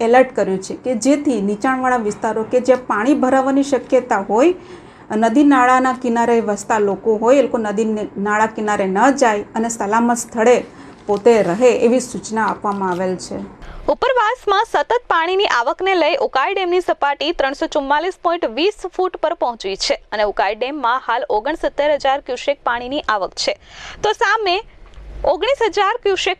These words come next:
Speaker 2: પાણી તાપી નદીમાં છોડવામાં આવી રહ્યું છે અને તાપી નદીમાં હાલ એક પોઇન્ટ પિસ્તાલીસ લાખ ક્યુસેક પાણી પસાર થઈ રહ્યું છે. તો કોઝવેની સપાટી પણ આઠ પોઇન્ટ ઓગણત્રીસ મીટરે પહોંચી છે.
Speaker 1: એના માટે આપણા અહીંયા આશ્રય સ્થાનો નક્કી કરેલા છે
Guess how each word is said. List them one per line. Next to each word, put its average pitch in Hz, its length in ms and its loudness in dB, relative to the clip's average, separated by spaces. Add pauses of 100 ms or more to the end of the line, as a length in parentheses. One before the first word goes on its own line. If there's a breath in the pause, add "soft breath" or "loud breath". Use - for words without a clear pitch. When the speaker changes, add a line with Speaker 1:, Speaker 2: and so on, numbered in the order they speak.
Speaker 2:
પાણી 330 260 0
તાપી 320 360 -2
નદીમાં 339 420 0
છોડવામાં 285 560 0
આવી 240 240 -6
રહ્યું 185 300 -4
છે - 180 -4
અને - 420 -4
તાપી 220 340 -2
નદીમાં 247 560 -2
હાલ 247 220 -2
એક 277 240 -4
પોઇન્ટ - 220 -2
પિસ્તાલીસ 320 500 -2
લાખ 254 300 -2
ક્યુસેક - 500 -4
પાણી 240 260 -2
પસાર 254 420 -4
થઈ 285 160 -4
રહ્યું 196 280 -4
છે. - 220 -2 (460 loud breath)
તો 330 80 2
કોઝવેની 381 560 0
સપાટી 403 440 0
પણ - 260 -2 (160)
આઠ 262 280 -4
પોઇન્ટ - 180 -2
ઓગણત્રીસ 294 500 0
મીટરે 285 400 0
પહોંચી 269 460 -4
છે. - 340 -4 (400)
Speaker 1:
એના 254 220 2
માટે 269 400 2
આપણા 247 340 2
અહીંયા 247 460 0 (300)
આશ્રય 233 360 4
સ્થાનો 240 300 0
નક્કી 214 360 0
કરેલા 185 460 2
છે 214 260 -2